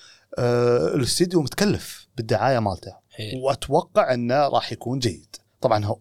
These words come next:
Speaker 1: هو أوريجينال، تأليف
Speaker 2: لا،
Speaker 1: من
Speaker 2: ما راح
Speaker 1: الاستديو.
Speaker 2: يكون جيد، لازم يكون أسطوري على الشغلة هذه.
Speaker 1: على، على اللي، على اللي سووه، إيه. لكن، آه، هو، هو أوريجينال مثل ما قلنا،
Speaker 2: إيه.
Speaker 1: يعني قصة من تأليف الاستديو. على أمل، على أمل إن شاء الله إنه يكون أنمي حلو.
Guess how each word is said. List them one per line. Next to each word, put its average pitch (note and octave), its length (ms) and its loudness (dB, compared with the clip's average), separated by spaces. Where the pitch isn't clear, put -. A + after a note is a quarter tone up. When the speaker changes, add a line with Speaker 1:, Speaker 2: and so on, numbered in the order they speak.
Speaker 1:
هو G#2 260 -2
أوريجينال، A#2 560 0
تأليف B2 280 0
Speaker 2:
لا، A2+ 60 -4
Speaker 1:
من A2 60 0
Speaker 2:
ما B2+ 100 4
راح D3+ 80 6
Speaker 1:
الاستديو. B2 200 2
Speaker 2:
يكون D3 180 2
جيد، A#2 120 2
لازم C3 240 2
يكون A#2+ 160 2
أسطوري A#2+ 400 2
على G2+ 180 -4
الشغلة - 720 -4
هذه. A#2 220 0
Speaker 1:
على، E3+ 180 6
على G#3 300 6
اللي، A#3 220 2
على F3+ 180 6
اللي F#3 120 4
سووه، A3 380 4
إيه. C#3+ 280 -2
لكن، F3+ 520 2
آه، C#3 500 0
هو، D3+ 200 4
هو F3+ 180 4
أوريجينال A#2 400 2
مثل A#2 140 -4
ما G#2+ 60 2
قلنا، G#2 260 -2
Speaker 2:
إيه. G#2+ 160 -2
Speaker 1:
يعني G#2 180 -2
قصة - 280 -2
من G#2 100 -2
تأليف A#2 260 -2
الاستديو. A2 440 -2
على G#3 240 6
أمل، G3 200 4
على D#3+ 160 4
أمل D#3 360 2
إن C3+ 60 -4
شاء B2 180 2
الله A#2 140 4
إنه A2 120 0
يكون A#2 560 0
أنمي G#2 180 -4
حلو. - 200 -10